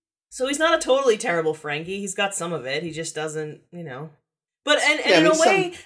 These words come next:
Speaker 1: but actually, so this is interesting, right? 'Cause this kinda gets into the different types of Ferengi in the same way that, like, you know, we've mentioned, or Chris, you've mentioned that you,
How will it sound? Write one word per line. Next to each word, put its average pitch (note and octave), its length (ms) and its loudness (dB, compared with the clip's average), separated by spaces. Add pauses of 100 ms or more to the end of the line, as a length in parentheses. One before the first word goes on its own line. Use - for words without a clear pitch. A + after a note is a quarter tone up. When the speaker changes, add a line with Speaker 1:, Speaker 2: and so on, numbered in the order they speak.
Speaker 1:
but C4 140 2
actually, D4+ 360 0
so B3 140 0
this D4+ 160 -4
is C#4+ 100 -6
interesting, C4 480 -4
right? E3+ 240 0
'Cause G3 180 -6
this B3+ 160 0
kinda C4+ 300 -2
gets G#3+ 260 -4
into G3+ 400 -6
the F3 420 -6
different F3+ 340 -8
types E3 300 -2
of D#3+ 140 -4
Ferengi F3+ 640 -2
in D#3+ 120 0
the D#3 60 -6
same E3+ 320 -4
way D#3+ 260 2
that, D3 200 -4
like, C#3+ 320 -4
you D3+ 80 -12
know, C#3+ 80 -6
we've C#3+ 220 -8
mentioned, D3 520 -8
or C3+ 80 -6
Chris, D#3+ 300 -6
you've E3 200 -8
mentioned C#3+ 400 -8
that B2+ 80 -10
you, C#3 280 -14